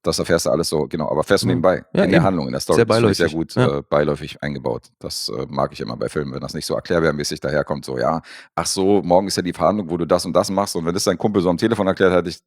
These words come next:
Speaker 1: hätte ich wieder gedacht, okay, das ist so dumm, dumm inszeniert, so, weißt du,
Speaker 2: Mhm.
Speaker 1: das ist gar nicht wichtig für die Handlung.
Speaker 2: Ja, jetzt gibt's so ein paar Entwicklungen im Drehbuch, die könnte man vielleicht vorhersehen,
Speaker 1: Ja.
Speaker 2: wenn man wahnsinnig aufmerksam ist oder, aber eben, ich glaube, dass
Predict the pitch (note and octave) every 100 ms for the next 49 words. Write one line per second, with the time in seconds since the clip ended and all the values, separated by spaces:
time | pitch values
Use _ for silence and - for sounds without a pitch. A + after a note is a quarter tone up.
0 | - E2 F2 E2 D#2+ D2+ - - A#1 _
1 | _ _ _ _ _ - D2+ D#2 F#2+ D2+
2 | D2+ F2 F2 - G2 F2 F2+ F2+ F2 B1+
3 | C2 G2 F#2+ F#2+ - D#2+ D#2 E2 - -
4 | A#1 C2 C2 D2 - _ - - - _
5 | _ _ - G2 G2+ F#2+ - A#2 A#2+ G2
6 | A#2+ G#2 G2+ B2 B2 A#2 G#2 G#2 G#2 G#2+
7 | A2 G#2 - F#2+ - A2 A#2+ C3 A#2 A2+
8 | G#2+ G#2 G2+ - - - - F#2 G#2+ C3
9 | C#3 D#3 D#3 _ _ - E2+ F2+ G#2 G2
10 | G#2 G#2+ G#2 F#2+ G#2+ A2+ A2 G#2+ - -
11 | A2 A2 A2 G#2+ - G#2 G#2+ - G#2+ G2+
12 | - D#2 F#2 F#2+ F2 - - _ _ _
13 | G#2 G2+ C#2 A#2+ - - G2 F#2+ C3+ B2
14 | A2